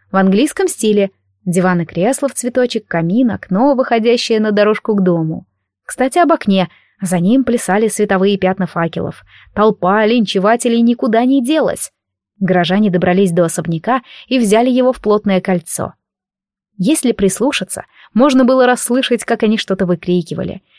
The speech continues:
Кажется, требовали выдать ему мертвие. Одно радовало, они не торопились брать особняк штурмом,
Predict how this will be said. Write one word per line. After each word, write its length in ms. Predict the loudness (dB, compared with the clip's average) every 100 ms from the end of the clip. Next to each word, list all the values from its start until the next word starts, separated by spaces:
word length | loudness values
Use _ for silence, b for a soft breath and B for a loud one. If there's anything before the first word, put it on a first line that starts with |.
| -4
Кажется, 340 | -2 0 0
требовали 480 | 2 2 4 2 2
выдать 380 | 2 0 0 2
ему 180 | 2 4
мертвие. 560 | 2 0 -4 -6 -8 _ _ _ _ _ _ _
Одно 320 | 0 2 4
радовало, 540 | 4 2 2 2 0 -4 -10
они 380 | -4 0 2
не 140 | 2 0
торопились 540 | -2 -2 0 2 2
брать 300 | 2 0 0
особняк 480 | -2 -2 0 -2 -2
штурмом, 520 | -4 -4 0 0 0